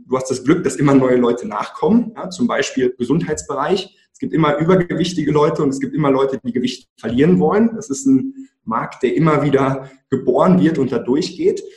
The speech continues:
Es gibt aber andere Märkte, ähm, da ist das eben nicht so gegeben, dass das ein, ein Pool ist, der die ganze Zeit, ähm, hin und her rotiert. Ja, und dann macht es Sinn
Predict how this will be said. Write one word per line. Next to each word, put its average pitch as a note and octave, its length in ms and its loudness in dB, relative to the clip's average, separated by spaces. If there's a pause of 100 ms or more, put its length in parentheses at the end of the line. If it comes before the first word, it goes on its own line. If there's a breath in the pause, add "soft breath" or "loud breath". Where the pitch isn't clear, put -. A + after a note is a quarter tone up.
(180 loud breath)
Es - 140 -14
gibt - 200 -2
aber C3 220 -2
andere E3 240 -2
Märkte, D3+ 720 -2
ähm, C3 280 -2
da A#2 80 0
ist - 140 -2
das - 200 -10
eben B2+ 480 0
nicht D3+ 240 -2
so C3 100 -6
gegeben, B2+ 340 2
dass - 140 -2
das - 420 -10
ein, B3 280 0
ein A#3+ 160 0
Pool E3 280 -2
ist, - 220 -4
der B2 80 -4
die A#2 100 0
ganze A#2+ 280 -4
Zeit, A#2+ 420 -4 (380 soft breath)
ähm, A2+ 500 -2
hin - 140 -2
und - 80 -10 (300)
her C3 80 -4
rotiert. B2 480 -6 (140)
Ja, A#2 100 -4
und C3+ 140 0
dann B2 160 -2
macht C#3 260 -4
es - 140 -8
Sinn - 500 0